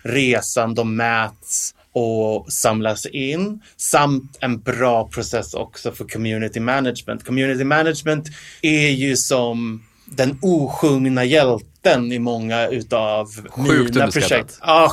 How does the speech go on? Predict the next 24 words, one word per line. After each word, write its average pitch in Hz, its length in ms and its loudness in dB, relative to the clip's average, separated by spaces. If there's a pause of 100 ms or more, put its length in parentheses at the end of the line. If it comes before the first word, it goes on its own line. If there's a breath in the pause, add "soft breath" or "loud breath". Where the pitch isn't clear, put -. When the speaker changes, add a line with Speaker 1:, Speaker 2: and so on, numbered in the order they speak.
Speaker 1:
sjukt 202 200 4
underskattat. 151 640 0
Eh, 123 200 2
så 127 140 -6
det 143 240 -4
är 147 160 -4
ju 127 320 -6 (300 loud breath)
sorgligt 180 600 4
ofta 175 260 0
hur 127 60 2
man 127 160 0
ser 123 280 -2
att 117 340 -4
det 123 100 0
ses 117 340 -4
som 110 200 -4
en 110 160 -6
liksom 107 480 -8 (240)
nedprioriterad 135 1120 2
insats - 800 -2
eller 113 220 -2
en 113 80 -4
bortprioriterad 120 640 0
insats. 107 520 -6